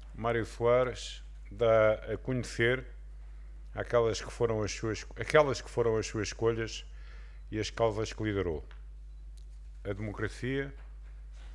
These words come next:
a descolonização, a Europa e a integração europeia, a abertura ao mundo. No essencial, o percurso de Mário Soares está todo aqui. Coerente e forte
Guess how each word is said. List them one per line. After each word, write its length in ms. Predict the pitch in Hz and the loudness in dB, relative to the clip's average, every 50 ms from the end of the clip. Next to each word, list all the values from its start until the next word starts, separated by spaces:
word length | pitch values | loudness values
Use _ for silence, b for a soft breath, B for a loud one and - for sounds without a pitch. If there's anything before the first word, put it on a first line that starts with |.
| b b b b b b b b b b - - - | b b b b b b b b b b -12 0 4
a 100 | 117 117 | 4 4
descolonização, 1040 | 113 - - - - 104 101 104 104 95 - 98 92 - - 113 117 123 127 123 - - - - - - | 4 2 -4 -6 -4 -4 -2 0 -2 -2 -2 -4 -6 -2 0 2 2 2 0 -2 -8 -12 -14 -14 -12 -6
a 40 | - | -2
Europa 520 | 104 101 104 101 104 107 104 - - 104 101 | 2 2 4 6 6 6 6 4 2 0 0
e 80 | 101 | 0
a 60 | 101 | 0
integração 420 | 95 92 95 101 98 92 - 107 101 | -2 -4 -4 -4 -4 -4 -2 -2 -2
europeia, 560 | 98 92 - - 110 113 117 117 117 113 - - - B B B B B B B B B B - - | -2 -2 -2 0 2 4 4 2 2 -2 -6 -10 -14 B B B B B B B B B B -6 0
a 80 | 107 107 | 0 2
abertura 320 | 101 98 92 - 120 113 | 2 0 0 2 4 4
ao 80 | 107 104 | 4 4
mundo. 320 | 104 98 92 87 - - - - - - - - - - - - - B B B B B B B B B B B B B B B - - | 2 0 0 0 -2 -6 -10 -14 -16 -16 -14 -14 -14 -14 -14 -14 -14 B B B B B B B B B B B B B B B -8 -4
No 140 | 107 117 | -2 0
essencial, 720 | 120 104 - - 120 113 - - - 131 127 135 135 135 131 | 0 0 2 2 2 0 0 0 4 8 10 10 10 10 8
o 80 | 127 117 | 4 0
percurso 440 | - - 117 - - 127 107 - - | 0 -2 -2 0 2 0 0 0 0
de 40 | |
Mário 220 | 117 117 117 117 101 | 2 4 4 4 2
Soares 340 | - - 120 123 127 117 - | 0 4 6 8 8 8 6
está 160 | - 120 104 | 4 0 0
todo 220 | - 127 120 117 | 0 -2 0 0
aqui. 360 | 117 101 - 101 90 80 - - - - - - - - b b b b b b b b b b b b b b b b - | -2 -2 -2 -2 -4 -4 -6 -8 -12 -14 -14 -14 -14 -14 b b b b b b b b b b b b b b b b -6
Coerente 600 | - 113 117 117 120 135 143 147 147 - - - - - - | 0 2 4 6 6 6 4 4 2 -2 -6 -10 -12 -12 -8
e 120 | 123 113 101 | -6 -6 -6
forte 640 | - - - 123 135 127 - - - - - - | 0 6 8 8 8 8 6 -2 -10 -12 -12 -12